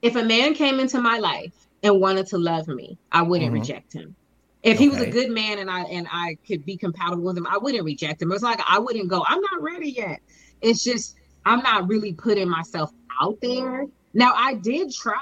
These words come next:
Speaker 1: in the past. I did try to do online dating. Um, I did try to, um, you know, go on dates with just, you know, people. "Oh, I know a guy. I wanna introduce you to him," you know, that kind of thing.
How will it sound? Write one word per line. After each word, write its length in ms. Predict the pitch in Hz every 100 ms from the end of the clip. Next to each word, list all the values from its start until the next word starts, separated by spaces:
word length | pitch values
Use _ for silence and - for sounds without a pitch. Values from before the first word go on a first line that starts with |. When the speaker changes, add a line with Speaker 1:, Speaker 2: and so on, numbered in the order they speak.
| 277
Speaker 1:
in 200 | 226 190
the 80 | 147
past. 560 | 214 240 185 117 175 -
I 120 | 190
did 300 | 175 220 262
try 560 | 220 - 190 202 202 208 -
to 80 |
do 180 | 170 170
online 460 | 143 156 151 143 143
dating. 680 | 180 190 190 185 185 185 - _ _
Um, 320 | - 165 151 147
I 120 | 165
did 300 | 160 185 185
try 560 | - 196 180 175 175 180
to, 560 | - 196 175 165 160 -
um, 580 | 156 151 147 143 139 - _ _ _ -
you 120 | 202
know, 220 | 196 175 165
go 200 | 180 180
on 160 | 165
dates 280 | 170 180 185
with 100 | 175
just, 220 | 180 - 214
you 100 | 190
know, 200 | 170 156
people. 360 | - 185 175
"Oh, 180 | 190 285
I 60 | 302
know 240 | 294 285
a 60 | 285
guy. 160 | 262 277 277
I 20 |
wanna 200 | 262 269 254
introduce 360 | 269 247 262
you 80 | 277
to 200 | 285 262
him," 60 | 247
you 60 |
know, 100 | 233
that 180 | 202 208
kind 220 | 247 208
of 80 | 202
thing. 440 | 220 202 196 190